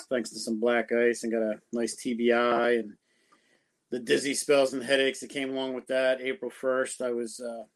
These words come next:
stepping in the shower, got dizzy, and normally when I get dizzy in the shower, I just put my hands up against the wall.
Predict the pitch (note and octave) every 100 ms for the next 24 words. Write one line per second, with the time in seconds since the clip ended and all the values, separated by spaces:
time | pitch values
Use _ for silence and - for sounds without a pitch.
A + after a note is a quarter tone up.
0 | _ _ _ _ - - C3+ C#3 C3+ A#2+
1 | - C3 C3+ C3 B2 A#2 - C3 B2 C3+
2 | C3+ A#2+ A2 - _ _ _ _ _ C3+
3 | D3 C#3+ C#3 C3+ C3+ C#3+ C3 C3+ A#2+ C#3
4 | D3 C3 - D3 B2 C3 C3+ C3+ C3+ C#3
5 | - B2 C3 D3